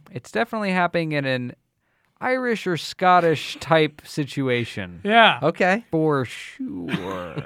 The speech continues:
Speaker 1: <laughs> The theme
Speaker 3: There's some Moors, there's some
Speaker 1: Listen,
Speaker 3: kilts.
Speaker 1: th-, it's exactly right. There's
Speaker 3: Yeah.
Speaker 1: a, that's besides the point, though. The, the theme of it is besides the point. Uh, the premise of this game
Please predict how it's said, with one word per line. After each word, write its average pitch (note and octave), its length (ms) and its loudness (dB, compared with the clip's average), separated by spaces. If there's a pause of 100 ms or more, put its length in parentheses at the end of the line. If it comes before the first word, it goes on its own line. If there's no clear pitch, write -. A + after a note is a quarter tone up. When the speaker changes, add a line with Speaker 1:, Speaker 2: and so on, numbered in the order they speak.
(160)
Speaker 1:
<laughs> - 140 -20
The F3 80 -2
theme A3 180 -6
Speaker 3:
There's G#3+ 140 2
some F3+ 180 0
Moors, D3+ 680 8
there's D3 180 0
some C#3 140 -4
Speaker 1:
Listen, - 80 -10
Speaker 3:
kilts. C3+ 320 2
Speaker 1:
th-, - 220 -6
it's F#3+ 140 -2
exactly D#4 380 6
right. D4 200 6 (120)
There's F3+ 140 2
Speaker 3:
Yeah. B2+ 140 8
Speaker 1:
a, E3 60 0
that's E3+ 200 -2
besides E3+ 360 -2
the C3+ 80 -10
point, - 320 -12
though. - 200 -14 (500)
The, D3+ 120 -2
the D3+ 280 -2
theme A3+ 360 -2
of F#3 120 -2
it E3 180 2
is C3 200 -2
besides A2+ 560 -4
the G2 80 -12
point. F2+ 280 -16 (920)
Uh, A#2 580 2
the A#2 140 -6
premise G3 1040 -4
of F3 300 -4
this E3+ 220 -4 (100)
game - 240 -6